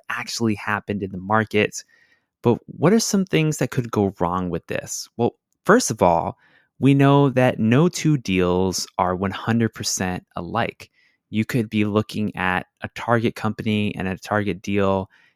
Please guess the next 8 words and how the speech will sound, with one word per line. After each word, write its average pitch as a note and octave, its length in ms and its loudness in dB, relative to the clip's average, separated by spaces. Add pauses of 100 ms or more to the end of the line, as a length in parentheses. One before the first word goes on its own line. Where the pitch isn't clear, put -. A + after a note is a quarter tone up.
(100)
and G2 180 -6
feel A#2 280 4
like G#2 280 2
you G2+ 80 -4
have F#2 420 -4
a - 80 -10
pretty B2+ 380 -2
good G#2 560 4